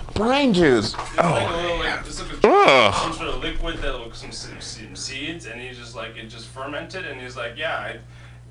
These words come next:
Speaker 2: and he's like, he would do, like, a dance production thing. And this is like, okay,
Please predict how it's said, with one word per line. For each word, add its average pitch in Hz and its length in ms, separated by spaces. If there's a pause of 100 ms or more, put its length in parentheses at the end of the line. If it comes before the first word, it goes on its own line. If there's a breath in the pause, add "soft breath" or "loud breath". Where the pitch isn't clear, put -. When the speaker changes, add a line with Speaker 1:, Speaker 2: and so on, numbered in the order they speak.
(160)
Speaker 2:
and 139 140
he's 139 280
like, 143 120
he 135 200
would 123 360
do, 135 200
like, - 140
a - 60 (140)
dance - 320
production 113 580
thing. - 280 (400 soft breath)
And 107 320 (280)
this 170 160
is - 80
like, - 120
okay, 131 180